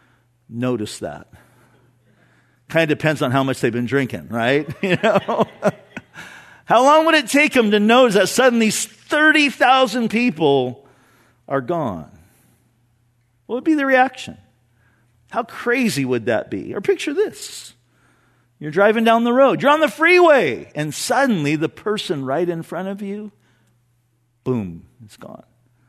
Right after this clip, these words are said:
Their car's just going free. That would be scary. Or thirty kids in a school classroom.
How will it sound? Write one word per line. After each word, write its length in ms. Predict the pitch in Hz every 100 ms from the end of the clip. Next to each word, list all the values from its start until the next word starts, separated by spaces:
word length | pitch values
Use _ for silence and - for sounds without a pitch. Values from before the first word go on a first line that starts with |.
| _ _ _ _ -
Their 100 | 147
car's 380 | - 151 117 -
just 260 | 120 -
going 440 | 135 127 117 110 110 _ _
free. 400 | 147 131 95 82 - _ _ _ _ _ -
That 120 | -
would 120 | 302
be 100 | 214
scary. 640 | - 254 262 392 - 95 _ _ _ _ _ _ _ _ _ _ _ _ _ _ _ _ _ _ _ _ _
Or 580 | - 247 262 247 214 202 -
thirty 440 | - 262 277 277
kids 360 | 240 277 214 135
in 120 | 170
a 220 | 160 151 143 _ _ _ _ _ -
school 320 | - 220 196
classroom. 560 | - 202 175 - 95